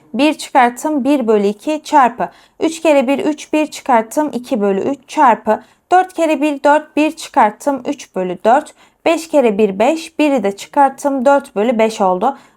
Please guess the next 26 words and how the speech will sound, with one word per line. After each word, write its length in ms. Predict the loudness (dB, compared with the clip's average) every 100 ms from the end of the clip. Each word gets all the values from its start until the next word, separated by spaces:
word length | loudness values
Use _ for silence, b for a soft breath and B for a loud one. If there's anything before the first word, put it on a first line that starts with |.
| -4
Bakın, 320 | -2 -2 -6
çarpımda 600 | 0 2 2 -2 -2 0
böyle 360 | 2 4 2 2
böyle 240 | 0 2
birbirlerini 720 | 0 0 -2 -2 -2 -4 -6 -10
pay 260 | 0 0 0
ve 60 |
paydadaki 600 | -4 0 0 0 -8 -12 -10
ifadeler 560 | -2 -2 0 2 2
götürmüş 580 | 2 -2 -2 -4 -4 -2
oldu. 400 | 2 2 2 -2 B B B 2
Pay 200 | 2 2
kısmımda 520 | -6 -2 -2 0 0
bir, 160 | 0 -2
paydamda 600 | 0 2 2 0 0 -2
da 120 | -2
beş 240 | -2 -2
kaldı. 440 | 2 2 2 0 2
Doğru 240 | 2 2
cevabımız 640 | 0 0 0 -4 -6 -6
da 160 | -4 -2
C 200 | -2 -2
seçeneği 500 | -6 -10 -8 -8 -4
olarak 600 | -2 0 2 0 -4 -6
bulunmuş 640 | -2 -2 -2 -2 -4 -10 -2
oldu. 500 | 2 2 2 0 -2